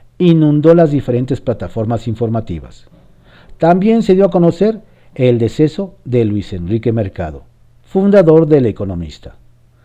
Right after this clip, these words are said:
Ambos se sumaron a la lista de personas que han perdido la batalla contra el covid diecinueve. Pero como las sorpresas perecen no tene-, parecen no tener fin,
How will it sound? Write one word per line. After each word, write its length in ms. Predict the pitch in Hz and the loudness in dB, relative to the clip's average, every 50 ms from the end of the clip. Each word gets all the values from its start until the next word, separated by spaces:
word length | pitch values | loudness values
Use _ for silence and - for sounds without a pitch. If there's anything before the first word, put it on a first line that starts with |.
| _ _ _ _ _ _ | _ _ _ _ _ _
Ambos 460 | - 160 165 165 160 175 196 175 175 - - - - - | 0 2 2 4 4 2 0 0 -2 -8 -16 -20 -20 -20
se 180 | - - - 127 | -10 -6 -4 -4
sumaron 500 | - - - 101 101 120 131 131 127 113 | -4 -4 -8 -6 -4 -2 -2 -2 -2 -2
a 60 | 104 | -4
la 140 | 98 95 95 | -6 -6 -6
lista 260 | 107 127 120 - 135 | -4 -6 -4 -4 -6
de 140 | 110 98 90 | -6 -6 -8
personas 420 | - 87 85 - 123 131 135 - | -10 -12 -10 -8 -6 -6 -6 -6
que 160 | - - - 143 | -6 -2 0 2
han 200 | 143 151 156 143 | 2 2 0 -2
perdido 460 | - - 127 107 104 117 135 139 135 | -2 -2 -2 0 0 0 0 0 0
la 120 | 123 110 | 0 -2
batalla 400 | 95 92 90 - 120 131 139 131 | -2 -4 -4 -4 -2 0 0 -2
contra 260 | - 131 117 104 127 | -2 -4 -4 -4 -4
el 80 | 123 - | -4 -2
covid 260 | - 131 120 107 113 | -2 -2 -2 -2 -2
diecinueve. 560 | 110 113 107 - 113 98 92 87 69 62 - _ _ _ _ _ _ _ _ _ _ _ _ - - - - _ _ - | -2 -4 -4 -4 -6 -8 -8 -10 -12 -16 -20 _ _ _ _ _ _ _ _ _ _ _ _ -20 -20 -20 -20 _ _ 2
Pero 400 | 165 151 151 156 160 156 139 156 | 4 4 6 6 6 4 2 2
como 320 | - 151 143 143 143 139 | 0 0 0 2 0 0
las 160 | 135 135 120 | 0 0 -2
sorpresas 760 | - 131 123 120 - - 175 196 185 175 - 127 101 - - _ _ _ _ _ _ _ _ _ _ | -2 -2 -4 -4 -4 -2 -2 -2 0 0 -2 -4 -4 -6 -12 _ _ _ _ _ _ _ _ _ _
perecen 720 | - 147 131 123 123 123 131 110 101 - - 98 87 85 - _ _ _ _ _ - - | 0 0 2 2 4 4 2 2 2 0 -4 -10 -12 -12 -14 _ _ _ _ _ -18 -14
no 400 | 98 101 107 120 143 151 151 - | -10 -8 -4 -2 0 0 0 -2
tene-, 260 | - 90 90 101 113 | -4 -6 -8 -8 -8
parecen 480 | - - 123 135 185 196 - 127 120 123 | -6 -4 0 0 0 0 0 -2 -2 0
no 140 | 160 180 | 0 0
tener 300 | 170 - 127 139 - 160 | 0 0 0 0 -2 -2
fin, 300 | 165 - 120 110 123 151 | -4 -4 -6 -6 -6 -8